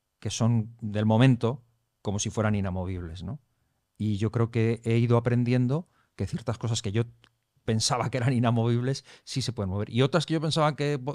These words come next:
que eran movibles, pues eran principios y que no se pueden. Yo creo que ese es, ese ha sido mi proceso de, de madurez, ¿no? Entonces,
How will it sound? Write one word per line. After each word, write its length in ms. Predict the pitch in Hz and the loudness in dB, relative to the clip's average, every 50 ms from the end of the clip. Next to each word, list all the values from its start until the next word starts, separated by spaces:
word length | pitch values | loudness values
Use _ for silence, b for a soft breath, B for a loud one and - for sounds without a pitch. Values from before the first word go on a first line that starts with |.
| - _ _ _ - 127 117 _ _ _ | -12 _ _ _ -18 -18 -18 _ _ _
que 80 | - 131 | -8 -6
eran 220 | 131 147 147 151 147 | -4 -2 -2 -2 -2
movibles, 460 | 147 143 143 147 147 147 151 160 160 | -4 -4 -2 -2 -2 -4 -4 -6 -8
pues 180 | - - 127 - | -8 -6 -4 -2
eran 200 | 127 135 147 139 | 0 0 -2 -2
principios 480 | - 120 104 104 - 131 117 113 101 101 | -4 -4 -6 -6 -6 -8 -8 -6 -8 -8
y 60 | 98 | -6
que 80 | 101 | -6
no 80 | 101 104 | -6 -6
se 120 | 101 117 | -6 -6
pueden. 240 | 104 110 101 95 92 87 | -6 -6 -8 -8 -8 -8
Yo 80 | 110 131 | -6 -6
creo 140 | - 139 147 | -4 -4 -4
que 60 | 147 | -2
ese 100 | 143 160 | -4 -4
es, 120 | 143 - B B B B B B - | -4 -6 B B B B B B -6
ese 180 | - 117 - 139 | -4 -2 0 2
ha 20 | |
sido 140 | - 151 135 | 4 4 4
mi 80 | 127 117 | 4 4
proceso 360 | 117 107 98 - 107 104 104 | 2 0 -2 -2 0 0 0
de, 260 | 98 101 95 92 92 | 2 2 0 0 0
de 100 | 87 95 | -2 -2
madurez, 420 | 92 87 92 92 92 101 101 98 98 | -4 -4 -4 -4 -4 -4 -4 -4 -4
¿no? 120 | 90 101 | -4 -6
Entonces, 400 | 123 131 - 104 101 113 110 b | -6 -6 -4 -4 -2 -2 -4 b